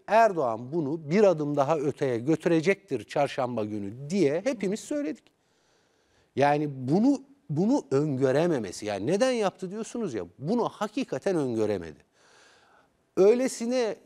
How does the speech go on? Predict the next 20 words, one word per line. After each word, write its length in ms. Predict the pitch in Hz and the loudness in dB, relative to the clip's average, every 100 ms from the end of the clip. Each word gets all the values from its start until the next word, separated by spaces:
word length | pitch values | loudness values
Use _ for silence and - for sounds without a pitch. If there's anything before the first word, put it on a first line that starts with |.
| - | -6
e, 240 | 151 147 143 139 131 135 | -2 0 -2 -6 -6 0
basit 320 | 175 - 240 196 | 0 0 -10 -8
bir 100 | 185 | -8
siyaset 600 | - 226 233 - 247 - | -2 0 2 0 -6 -4
ki 100 | 196 | 0
yani 340 | 220 196 196 190 _ | 2 2 -4 -8 _
kendi 340 | - 254 254 | -2 0 -2
kafasında 720 | - 233 208 - 165 135 127 | -2 -2 0 -2 -2 2 2
herhalde 420 | 175 233 190 170 170 | 2 0 0 2 0
ortaklarıyla 760 | 185 180 185 - 175 180 170 | 0 0 -2 -2 -4 -2 0
oturmuş, 640 | 170 - 156 117 107 - - _ _ _ _ - | -2 -2 -6 -6 -10 -14 -20 _ _ _ _ -4
e, 200 | 165 160 | 0 0
konuşmuşlar. 800 | 160 247 214 - 147 - 110 127 156 | 0 0 0 -2 -6 -4 -4 -4 -2
Böyle 260 | 220 202 202 | 0 2 0
siyaset 640 | - 202 202 202 202 - | -2 2 2 2 0 -2
çok 320 | 214 - 160 | -4 -4 0
basit 280 | 180 180 226 185 | 0 0 -6 -8
bir 200 | 185 170 | -6 -6
dizayn 380 | 175 202 190 | 0 2 2
işiymiş. 640 | 160 - 113 98 120 - | -2 -6 -10 -8 -10 -14